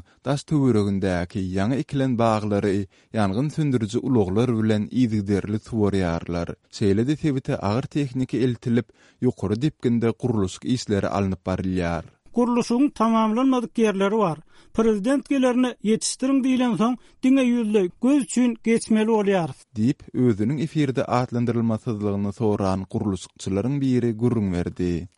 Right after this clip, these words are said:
Speaker 1: Gurulşyk işleri bilen birlikde haldyr baýdaklar bilen bezelen bu sebitde medeniýet işgärleri hem prezidenti görkezjek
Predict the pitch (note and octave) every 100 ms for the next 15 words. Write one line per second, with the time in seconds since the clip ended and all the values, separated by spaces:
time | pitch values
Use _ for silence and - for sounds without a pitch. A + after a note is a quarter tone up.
0 | _ G#2 G#2 G#2 - - D#3 D3 D#3 D3+
1 | C#3+ D3 C#3 C3+ C3+ - C3 C3+ - G#2+
2 | F#2+ G2 A#2 C#3+ C3 C3 A2+ A2 B2+ C3
3 | A#2+ A#2+ A2+ A2 G#2 G2+ G2+ G2+ A#2+ D3
4 | D3+ A#2+ - - A2 A2 - _ - A2+
5 | G2 G2 C3 - C#3 C#3+ A#2 A2 G2 G2
6 | G2+ G#2 G2 A#2+ G#2+ F#2 F#2+ G2 C#3+ B2+
7 | C3+ A2 C3 A#2+ G#2+ A2